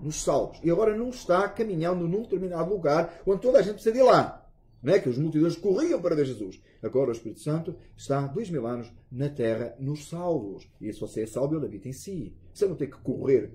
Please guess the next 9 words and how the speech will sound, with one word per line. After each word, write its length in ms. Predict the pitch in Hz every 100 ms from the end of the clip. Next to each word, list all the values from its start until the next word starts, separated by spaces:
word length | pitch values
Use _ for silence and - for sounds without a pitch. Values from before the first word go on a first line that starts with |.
| -
a 40 |
um 20 |
determinado 460 | 101 110 107 107 101
lugar 360 | 104 107 104 - - -
para 160 | 123
ver 340 | 120 131 - -
Jesus 540 | 120 117 113 139 -
caminhando, 540 | 117 107 104 107 104 104
né? 240 | 139 175